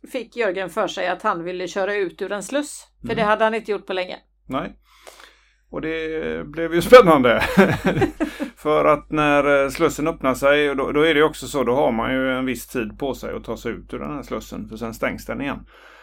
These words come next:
Speaker 2: Eh, och jag lägger i gasen så, eh, händer det inte särskilt mycket.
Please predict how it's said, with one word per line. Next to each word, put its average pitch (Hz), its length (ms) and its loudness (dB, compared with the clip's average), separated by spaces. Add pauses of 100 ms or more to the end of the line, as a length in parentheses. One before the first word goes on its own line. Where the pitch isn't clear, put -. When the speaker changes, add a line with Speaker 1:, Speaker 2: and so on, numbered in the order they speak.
(260)
Speaker 2:
Eh, 120 460 -2
och 143 140 -2
jag 120 220 2
lägger 123 680 -2
i 120 40 -6
gasen 127 500 -4
så, 117 500 -4 (400)
eh, 113 240 -10
händer 135 260 -4
det 156 80 -6
inte 170 120 -10
särskilt 139 260 -6
mycket. 147 320 -4